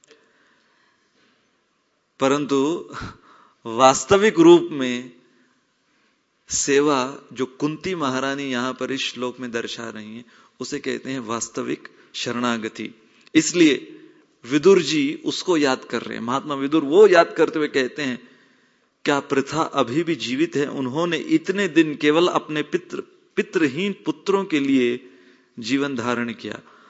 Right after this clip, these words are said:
अन्यथा उन राजऋषि पांडु के बिना उनका जीवन, जीवित रहना असंभव था।" So the essence of sadhana bhakti is yajna dan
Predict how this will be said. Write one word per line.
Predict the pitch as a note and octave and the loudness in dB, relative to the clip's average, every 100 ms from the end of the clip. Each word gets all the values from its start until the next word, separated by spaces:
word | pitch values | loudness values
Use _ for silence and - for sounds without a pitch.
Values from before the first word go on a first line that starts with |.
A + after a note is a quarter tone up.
| - - D3 | -20 -4 -2
अन्यथा | D#3+ D3+ C#3+ C#3+ A#2+ - D3+ | 0 0 2 2 2 -2 -6
उन | D3+ B2+ | -4 -4
राजऋषि | A#2 C3+ D3 D3+ C#3+ - | 0 0 2 0 0 -2
पांडु | D#3 - B2+ C#3 E3 | -4 -2 -2 0 0
के | D3 | 0
बिना | A#2+ B2 A#2+ A2+ - _ - - - | -2 -2 -4 -6 -12 _ -20 -16 -12
उनका | B2+ A#2+ A#2 | -10 -8 -8
जीवन, | G#2+ A#2 C#3 D#3 D#3 E3 - A#2 | -8 -8 -6 -8 -12 -16 -18 -10
जीवित | D3 F3 F#3 | -6 -6 -4
रहना | B2+ B2 A#2 B2+ F#3 _ _ _ _ _ _ _ _ _ - | -6 -6 -10 -14 -16 _ _ _ _ _ _ _ _ _ -18
असंभव | A#2 - G#2+ G2+ G#2 G2 | -14 -14 -14 -16 -16 -16
था।" | - - A2+ G#2 _ _ _ _ _ _ _ _ _ _ _ _ _ _ _ | -18 -20 -20 -20 _ _ _ _ _ _ _ _ _ _ _ _ _ _ _
So | - | -10
the | B2+ B2+ - - | -6 -6 -8 -8
essence | C#3 G3+ F#3+ C#3+ A#2 - - - - _ _ _ _ _ _ _ _ | 0 4 4 2 -10 -8 -8 -10 -14 _ _ _ _ _ _ _ _
of | A#2+ | -14
sadhana | - A#2+ B2+ C3+ A#2+ | -6 -6 -4 -4 -4
bhakti | B2+ - C3+ C3+ | -8 -8 -8 -6
is | C#3 A#2 G#2+ C3+ | -6 -6 -2 0
yajna | E3 D#3 D#3 | 0 0 -2
dan | C#3 C3 C3+ F3 | 0 0 -2 -4